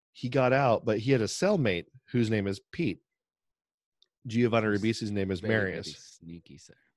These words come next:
Speaker 1: Exactly. Very, very sneaky, sir. Um, and he goes, uh, so he, he's talking to his cellmate for the whole time that he's inside prison.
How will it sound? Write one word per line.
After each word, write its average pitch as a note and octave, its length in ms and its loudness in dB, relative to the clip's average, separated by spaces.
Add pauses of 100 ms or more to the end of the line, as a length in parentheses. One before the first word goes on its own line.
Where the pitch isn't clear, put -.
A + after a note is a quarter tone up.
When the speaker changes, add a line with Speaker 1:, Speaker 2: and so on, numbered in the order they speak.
(160)
Speaker 1:
Exactly. F#2 480 -4
Very, A#2 260 4
very F#2 220 0
sneaky, D#2+ 340 -14
sir. - 220 -20 (880)
Um, F#2+ 420 -2 (120)
and A#2+ 200 2
he B2 280 0
goes, A2+ 360 2
uh, G2+ 300 2 (160)
so B2 400 2
he, A#2+ 220 0 (580)
he's B2 240 0 (140)
talking D#3+ 360 -2
to C#3+ 80 4
his B2+ 220 2
cellmate C#3+ 520 2
for - 100 -8
the A2 100 0
whole A#2+ 140 0
time B2 240 -4
that A2+ 80 0
he's G#2+ 120 -2
inside G2+ 380 -6
prison. C3+ 340 2